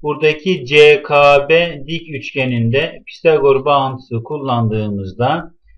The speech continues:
x'in karesi artı x artı ikinin karesi eşittir x artı dördün karesine. Şimdi normalde burada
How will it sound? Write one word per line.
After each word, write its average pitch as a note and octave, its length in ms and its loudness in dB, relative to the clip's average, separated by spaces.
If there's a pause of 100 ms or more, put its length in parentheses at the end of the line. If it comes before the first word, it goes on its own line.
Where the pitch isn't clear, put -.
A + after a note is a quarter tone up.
(200)
x'in D3+ 540 -8
karesi C#3 560 2
artı B2 840 -4 (300)
x D#3 320 -10
artı B2+ 420 0
ikinin A#2 640 -4
karesi C3 540 -2
eşittir C3+ 960 -2 (540)
x D#3 320 -10
artı A#2 560 -2
dördün C#3+ 760 0
karesine. G2+ 640 -4 (560)
Şimdi C#3 180 -12
normalde E3 480 -2
burada E3+ 440 -4